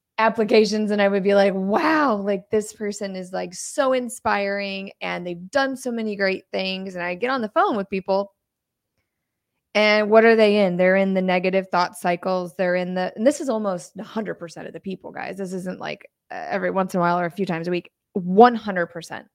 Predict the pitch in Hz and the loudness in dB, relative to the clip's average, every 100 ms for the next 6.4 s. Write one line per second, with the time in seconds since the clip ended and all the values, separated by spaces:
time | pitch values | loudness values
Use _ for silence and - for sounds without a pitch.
0 | - 190 196 196 202 185 - 139 - _ | 0 2 2 0 -8 -8 -8 -10 -12 _
1 | - 180 170 185 240 311 311 - - - | -8 0 2 4 4 4 0 -2 -8 -20
2 | - _ _ _ _ _ _ _ _ 196 | -20 _ _ _ _ _ _ _ _ -4
3 | 190 226 214 - 175 175 175 175 180 160 | -2 0 -2 0 -4 -2 -4 -2 -4 -4
4 | 190 190 185 196 254 311 180 170 170 - | -8 -4 -2 0 2 4 4 0 -6 -6
5 | 180 - 147 185 165 135 175 175 175 175 | -8 -8 -12 -14 -10 -10 -8 -6 0 2
6 | 294 233 190 | 2 0 -4